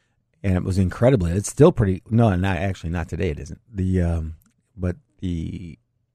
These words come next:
I thought it had a chance. And everybody's looking at it going, "No, everybody's playing online. They're not gonna go into the store and buy a, a console. They're not gonna buy the games." And, uh, they were actually making more money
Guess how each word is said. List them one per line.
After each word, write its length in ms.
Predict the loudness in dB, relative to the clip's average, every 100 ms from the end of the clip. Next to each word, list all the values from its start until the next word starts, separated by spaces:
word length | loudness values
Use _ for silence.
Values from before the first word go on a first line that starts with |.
| _ -6
I 120 | -6
thought 220 | -2 -2
it 100 | 0
had 400 | 0 0 0 -2 _ -12
a 60 | -10
chance. 640 | -4 -4 -6 -10 -20 -20 _ _ _ _ _ _ _ _ -8
And 100 | -4
everybody's 320 | 0 0 2
looking 260 | 0 2
at 80 | 2
it 60 | 2
going, 440 | 2 2 2 0 -6
"No, 540 | -4 0 2 2 2
everybody's 340 | 0 0 -2 -2
playing 300 | 0 0 2
online. 580 | 0 0 0 0 0
They're 120 | 0 0
not 120 | 0
gonna 140 | -2
go 140 | 0 0
into 100 | 0
the 80 |
store 280 | -4 -2 0
and 120 | 0 0
buy 240 | 0 0
a, 180 | 0 -2 -6
a 80 | -16
console. 760 | -8 -4 -4 -4 0 2 2
They're 120 | 2
not 120 | -2 -2
gonna 120 | -2
buy 200 | 0 -2
the 100 | -2
games." 480 | 0 2 2 0 -6 _ _ _ _ _ _ _ -4
And, 240 | -2 0
uh, 160 | 0 2
they 120 | 2
were 120 | 2
actually 320 | 0 -2 0
making 320 | 0 0 0 0
more 200 | 2 2
money 460 | 2 2 0 -2